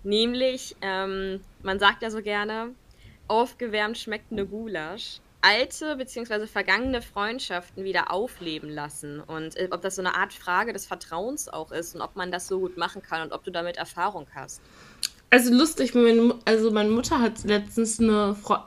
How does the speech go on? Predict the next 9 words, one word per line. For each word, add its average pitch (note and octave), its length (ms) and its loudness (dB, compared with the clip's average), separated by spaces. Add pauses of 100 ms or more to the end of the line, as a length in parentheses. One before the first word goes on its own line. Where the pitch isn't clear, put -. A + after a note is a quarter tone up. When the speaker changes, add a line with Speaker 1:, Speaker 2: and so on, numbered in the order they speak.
Speaker 2:
Freundschaft G#3+ 360 -2
wieder - 160 -2
aufgewärmt. A3 680 2
Das - 120 -12
fand A3 140 2
ich A3 60 -10
ganz G#3+ 200 -2
interessant. A3 720 0 (580)
Ähm, G#3+ 840 4